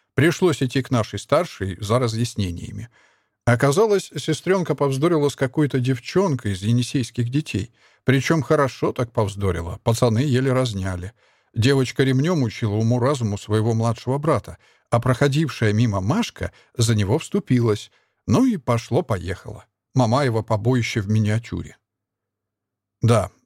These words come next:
неприятный инцидент. С одной стороны, встревать в семейные разборки сейчас не принято, но с другой, дети находятся на нашем попечении, а не у себя дома. И Машуля, как полноправный представитель хозяев,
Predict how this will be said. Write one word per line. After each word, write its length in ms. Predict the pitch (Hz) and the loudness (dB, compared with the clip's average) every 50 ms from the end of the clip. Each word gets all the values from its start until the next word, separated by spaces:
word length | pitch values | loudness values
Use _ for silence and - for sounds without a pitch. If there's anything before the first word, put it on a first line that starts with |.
| - | -2
неприятный 600 | 147 165 180 - 170 170 143 104 87 - - 98 | -2 0 0 2 2 2 2 2 0 -4 -8 -10
инцидент. 520 | 101 101 - - 113 127 185 226 202 - _ _ _ _ _ _ _ _ _ _ - | -10 -8 -4 -2 0 0 2 0 0 -4 _ _ _ _ _ _ _ _ _ _ -8
С 100 | - - | -2 0
одной 240 | 170 185 220 247 | 0 2 2 0
стороны, 460 | 202 - - 190 175 170 170 180 180 151 | 0 0 0 2 2 2 2 0 -2 -2
встревать 580 | - - - 165 160 165 185 196 170 - - | -4 -4 0 0 2 2 2 2 0 -2 -6
в 120 | - 131 127 | -8 -8 -6
семейные 420 | - - 139 151 156 139 127 127 | -2 0 0 2 2 2 2 2
разборки 480 | 135 131 131 127 127 165 185 151 - 120 | 2 0 0 0 0 0 0 0 0 -4
сейчас 420 | 107 - 120 113 - 156 139 - | -4 -2 -2 -2 0 -2 -2 0
не 160 | 147 143 117 | 0 0 0
принято, 540 | 95 - - 107 92 92 90 - - - - 107 | -2 -2 -6 -6 -6 -6 -12 -16 -16 -18 -10 -4
но 160 | 113 123 147 | -2 0 2
с 80 | 147 127 | 2 2
другой, 600 | 117 143 151 135 120 131 170 226 214 - - _ _ _ _ _ _ _ _ - | 2 2 2 0 2 2 2 2 2 0 -2 _ _ _ _ _ _ _ _ -6
дети 320 | 110 101 104 107 110 - | -2 0 0 0 2 2
находятся 560 | 120 117 113 113 - 139 113 127 127 - 147 | 0 0 0 0 -2 -2 -2 -2 -2 -2 -2
на 140 | 143 160 170 | -2 -2 0
нашем 360 | 160 131 113 113 - 127 123 | 0 0 -2 -2 -2 -4 -4
попечении, 680 | 117 147 135 - 156 139 - - 123 92 87 82 82 _ _ _ _ _ - | -4 -4 -4 -4 -4 -2 0 0 0 0 -2 -6 -14 _ _ _ _ _ -2
а 100 | - 110 | 0 2
не 80 | 107 104 | 2 2
у 120 | 101 101 | 0 -2
себя 300 | - - 120 120 139 120 | -2 0 0 2 2 2
дома. 340 | 117 127 104 87 80 85 - _ _ _ _ - | 2 0 -2 -2 -4 -10 -18 _ _ _ _ 0
И 60 | 135 | 0
Машуля, 580 | 123 120 120 123 - - - 208 247 202 131 107 | 2 2 2 0 -2 -2 0 2 2 2 0 -2
как 300 | - - 107 - - _ - | -2 -4 -4 -4 -6 _ -4
полноправный 680 | - 117 120 127 143 127 - 151 147 123 101 95 90 90 | -2 0 0 0 0 -2 0 0 0 0 0 -4 -10 -10
представитель 640 | - 110 113 - - - 131 123 110 - - 95 | -6 -6 -6 -4 -2 0 0 0 0 -2 -4 -8
хозяев, 600 | - - - 101 98 101 101 101 110 139 170 - | -4 -2 -2 0 0 2 2 2 2 0 -2 -4